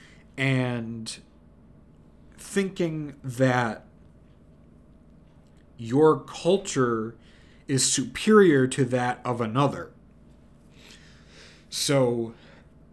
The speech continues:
um, it's okay to have,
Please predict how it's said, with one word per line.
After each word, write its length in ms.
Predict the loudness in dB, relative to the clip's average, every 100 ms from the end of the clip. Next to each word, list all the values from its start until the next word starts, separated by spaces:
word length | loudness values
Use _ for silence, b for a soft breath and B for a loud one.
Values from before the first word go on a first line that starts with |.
| -20 -16 -8
um, 400 | -6 -6 -8 -8
it's 180 | -6 -4
okay 720 | -4 -6 -8 -4 -4 -4 -6
to 800 | -12 -4 0 0 0 -2 -4 -10 -20 -20
have, 880 | -12 -6 -4 -4 -6 -8 -12 -18